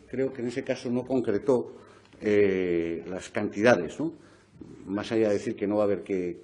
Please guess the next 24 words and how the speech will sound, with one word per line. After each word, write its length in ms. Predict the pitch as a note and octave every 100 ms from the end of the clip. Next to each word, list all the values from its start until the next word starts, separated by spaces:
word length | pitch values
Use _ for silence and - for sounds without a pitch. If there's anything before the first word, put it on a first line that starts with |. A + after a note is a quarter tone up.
| -
que 100 | F#2+
recurrir 460 | F#2+ - G2 G2+
a 80 | F#2
otras, 520 | F#2+ F2 E2 - - - -
que, 120 | -
que 140 | F2+
el 100 | E2
tema 240 | A#2+ A2+ G#2
de 60 |
los 80 | F#2+
ingresos 280 | F#2+ G#2+ G2+
lo 120 | F#2
tienen 340 | A2 G2+ F2+ - - - - -
más 240 | A2 A2
o 60 | A2
menos 200 | G#2+ G#2
orientados, 440 | F#2 G2+ B2 A2
no 140 | A2 A2+
sé 140 | A2+
en 120 | G2
base 220 | F#2+ G2 F#2
a 80 |
qué 240 | F2+ F#2+ -
cálculos. 540 | G2+ E2+ - - -